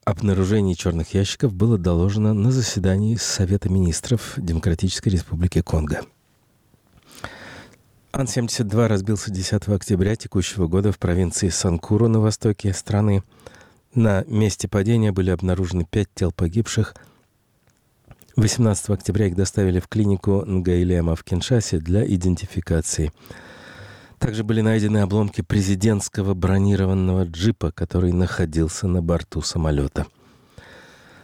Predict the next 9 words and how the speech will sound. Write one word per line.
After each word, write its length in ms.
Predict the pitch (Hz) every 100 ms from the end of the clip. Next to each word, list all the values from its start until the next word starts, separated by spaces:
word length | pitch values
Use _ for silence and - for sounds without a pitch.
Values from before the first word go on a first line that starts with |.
| _
Зафрахтованный 840 | - 104 - 120 - 139 127 123 120
президентской 520 | 113 107 117 113 104
администрацией 880 | 92 95 90 - 101 98 - 104 110
Ан 180 | 107 104
семьдесят 460 | - 98 87 98
два 240 | 80 85 87
с 80 |
бортовым 440 | 98 90 95 101 98
номером 540 | 90 87 90 90 87